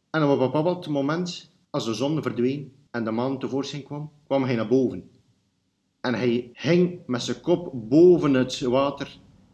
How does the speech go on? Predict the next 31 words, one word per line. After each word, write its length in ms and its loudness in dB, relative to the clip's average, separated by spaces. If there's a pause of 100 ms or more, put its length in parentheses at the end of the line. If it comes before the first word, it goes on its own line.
afschuwelijk 680 -2
beest. 420 -8 (600)
De 80 -6
gele 600 0
ogen 440 -2 (560)
en 260 -4
groen 380 -2
geschubte 500 -10
bladeren 760 -2
vielen 460 0
op 100 -2
het 140 -10
water. 460 -4 (680)
Hij 160 -12
keek 260 -2
naar 160 0
het 180 -2
raam 240 -2
van 160 -2
Marieke 400 -4 (880)
en 120 -4
hij 140 2
zag 160 -2
haar 220 -2
voor 120 -4
het 140 -12
raam 220 -6
staan. 300 -14 (300)
En 100 -4
hij 120 2
zei: 360 -4